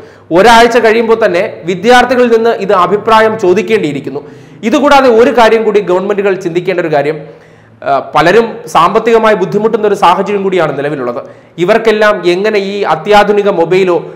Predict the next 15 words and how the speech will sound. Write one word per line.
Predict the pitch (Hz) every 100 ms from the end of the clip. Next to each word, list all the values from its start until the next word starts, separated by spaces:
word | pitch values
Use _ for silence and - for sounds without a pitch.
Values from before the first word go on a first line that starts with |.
| -
ലാപ്ടോപ്പോ | 165 185 - 208 208
ഇങ്ങനെയുള്ള | 185 190 202 190
സംവിധാനങ്ങൾ | 185 160 180 190 190 180 160
എവിടെ | 156 196
നിന്ന് | 208 202
സംഘടിപ്പിക്കാൻ | 180 185 180 185 185
കഴിയുമെന്നാണ് | 180 175 180 175 165 160 - - -
സർക്കാർ | 175 165 185
കരുതുന്നത്? | 160 156 165 165 160 156 - -
ഒരുപക്ഷെ | 185 196 196 202 - - - 208
ടി | 226
വികൾ | 240 269 254
പോലും | 240 247 220
ഇല്ലാത്ത | 226 220
വീടുകളുണ്ടെന്നും | 214 190 208 208 170 156 131 - -